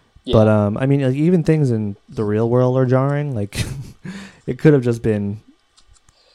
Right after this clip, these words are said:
Speaker 2: people
Speaker 1: Yeah, I
Speaker 2: being
Speaker 1: mean,
Speaker 2: idiots. Like,
Speaker 1: people are that stupid all
Speaker 2: I
Speaker 1: the
Speaker 2: know.
Speaker 1: time.
Speaker 2: It's the
Speaker 1: You
Speaker 2: truth.
Speaker 1: just,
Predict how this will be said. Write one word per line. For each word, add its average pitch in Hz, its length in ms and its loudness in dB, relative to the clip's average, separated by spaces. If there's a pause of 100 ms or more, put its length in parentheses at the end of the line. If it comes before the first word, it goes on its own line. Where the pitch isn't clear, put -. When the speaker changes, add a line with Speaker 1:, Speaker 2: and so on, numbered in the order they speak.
(180)
Speaker 2:
people 135 220 0
Speaker 1:
Yeah, 123 60 2
I - 20 2
Speaker 2:
being 107 140 0
Speaker 1:
mean, 117 120 2
Speaker 2:
idiots. 101 480 -6 (220)
Like, 110 260 -2
Speaker 1:
people 208 600 -6
are 147 240 0
that 156 280 -6
stupid 139 480 -12
all 117 140 -6
Speaker 2:
I 120 40 0
Speaker 1:
the 113 60 2
Speaker 2:
know. 110 160 0
Speaker 1:
time. 98 160 -8 (320)
Speaker 2:
It's 110 160 -10
the 113 60 -8
Speaker 1:
You - 60 -18
Speaker 2:
truth. 113 300 -2
Speaker 1:
just, - 360 -20